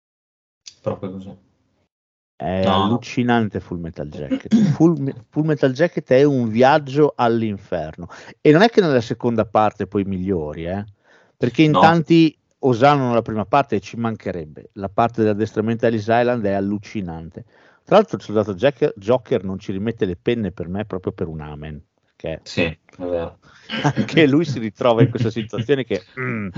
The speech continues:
Speaker 2: E, però anche la seconda parte del film è agghiacciante.
Speaker 1: Ah, sì, è, è totalmente priva di qualsiasi tipo di, di umanità.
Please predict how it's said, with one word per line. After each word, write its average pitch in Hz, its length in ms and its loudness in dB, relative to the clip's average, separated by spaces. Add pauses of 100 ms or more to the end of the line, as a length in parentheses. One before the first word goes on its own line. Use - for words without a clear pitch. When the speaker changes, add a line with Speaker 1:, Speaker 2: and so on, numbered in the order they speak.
(760)
Speaker 2:
E, 120 840 2
però 156 260 8
anche 196 300 4
la 120 80 2
seconda 113 580 -2
parte 110 400 0
del 90 160 -6
film 90 760 -10 (100)
è 92 100 -8
agghiacciante. 73 1040 -14 (1160)
Speaker 1:
Ah, - 120 -12
sì, 95 240 0
è, - 280 -2
è 98 200 -2
totalmente 107 760 2
priva 107 240 4
di 95 100 0
qualsiasi 98 540 -4
tipo 101 260 -6
di, 82 340 -8
di 90 100 -10
umanità. 87 760 -4